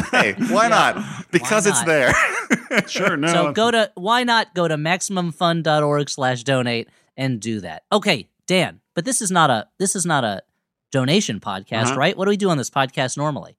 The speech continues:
Speaker 3: Let's take the hat that we had passed around for donations, put it back on our heads.
Speaker 1: <laughs> Okay.
Speaker 2: <laughs> All the money falls out onto the floor. Let's put, pick
Speaker 3: Mm-hmm.
Speaker 2: it up and put it in our pockets.
Speaker 3: Uh-huh.
Speaker 1: Mm-hmm. Uh, this is a podcast, I said it before,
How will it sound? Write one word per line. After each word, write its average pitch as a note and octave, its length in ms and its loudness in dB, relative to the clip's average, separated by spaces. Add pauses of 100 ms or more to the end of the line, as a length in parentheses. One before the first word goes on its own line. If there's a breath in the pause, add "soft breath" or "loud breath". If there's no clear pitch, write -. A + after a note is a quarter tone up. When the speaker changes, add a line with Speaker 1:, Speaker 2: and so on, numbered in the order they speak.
(120)
Speaker 3:
Let's C3+ 260 0
take E3 220 2
the B2 300 2
hat D#3 340 0
that A#2 120 -6
we A2 140 0
had G2 160 -4
passed - 340 -2
around A#2 380 0
for A2 100 -6
donations, G#2 600 -2
put - 260 -2
it - 120 -6
back G#2+ 260 0
on D3+ 100 2
our E3+ 140 4
heads. B2 580 2
Speaker 1:
<laughs> - 40 -20 (140)
Okay. C#3 320 -2 (320)
Speaker 2:
<laughs> - 320 -16
All C#3+ 120 4
the E3 120 2
money D#3+ 260 2
falls D3+ 320 0
out D#3 160 4
onto C#3 220 -2
the F#3 100 -6
floor. C3+ 320 -2
Let's - 460 -6 (160)
put, E3 180 -2
pick B2 140 2
Speaker 3:
Mm-hmm. F3 60 2
Speaker 2:
it E3 40 4
up D#3+ 100 2
and E3 80 -2
put D3+ 120 -4
it D3 40 -4
in C#3 100 -2
our B2+ 100 -2
pockets. C#3 440 0
Speaker 3:
Uh-huh. A2+ 300 0
Speaker 1:
Mm-hmm. B2+ 460 -2 (580 loud breath)
Uh, C3+ 400 4
this E3+ 160 0
is E3+ 140 -2
a E3 100 4 (420)
podcast, A#2+ 680 0
I G2 80 2
said A#2+ 200 0
it A#2+ 60 -4
before, A2+ 480 0